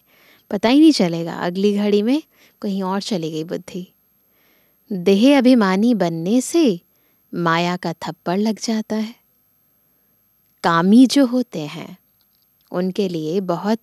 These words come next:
कड़े अक्षर कहे जाते हैं। यह है ही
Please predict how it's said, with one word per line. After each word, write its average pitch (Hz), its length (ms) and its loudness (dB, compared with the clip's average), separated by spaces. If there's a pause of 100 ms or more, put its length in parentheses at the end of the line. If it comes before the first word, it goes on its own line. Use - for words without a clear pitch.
(160)
कड़े 202 260 -2
अक्षर - 480 -8
कहे 180 280 -8
जाते 170 440 -8
हैं। 190 300 -16 (1300)
यह 165 260 -2
है 160 440 -2
ही 277 380 2